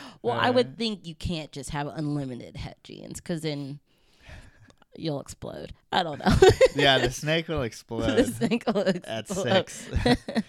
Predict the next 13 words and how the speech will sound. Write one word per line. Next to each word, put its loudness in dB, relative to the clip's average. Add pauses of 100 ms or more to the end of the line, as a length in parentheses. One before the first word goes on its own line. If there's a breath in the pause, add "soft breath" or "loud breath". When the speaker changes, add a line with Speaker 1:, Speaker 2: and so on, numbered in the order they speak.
(220 loud breath)
Speaker 2:
But 6
it, 2
it 2
is 4
always 2
a 0
danger -2
because -6
gene, -8
these -4
mutations -4
are -2
mutations. -8